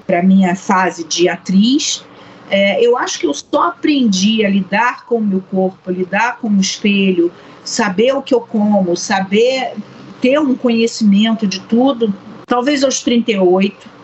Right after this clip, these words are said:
eu tenha dado esse clique na minha vida, sabe? De falar, "Xana, chega, você tá te fazendo mal, você não vive, você não aproveita a tua vida, você não curte as coisas relaxada.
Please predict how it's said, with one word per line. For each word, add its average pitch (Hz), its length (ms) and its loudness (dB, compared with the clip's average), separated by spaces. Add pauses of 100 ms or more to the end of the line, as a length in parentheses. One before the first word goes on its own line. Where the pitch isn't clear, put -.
(180)
eu 202 160 0
tenha 208 280 0
dado 185 340 -2
esse 185 200 -4
clique 190 440 0
na 170 120 0
minha 170 220 0
vida, 170 400 0
sabe? 196 400 -4
De - 120 -12
falar, 185 360 -2
"Xana, 220 480 -2
chega, 220 680 -2 (520)
você - 100 -12
tá 269 100 -2
te - 120 -10
fazendo 254 320 2
mal, 214 680 2
você 190 220 -4
não 254 220 2
vive, 190 460 0
você 190 240 -2
não 240 100 0
aproveita 220 480 -2
a - 20 -16
tua 214 200 0
vida, 175 480 0
você 185 240 -8
não 220 160 -6
curte 226 300 -2
as 208 120 -4
coisas 214 320 -2
relaxada. 196 880 -4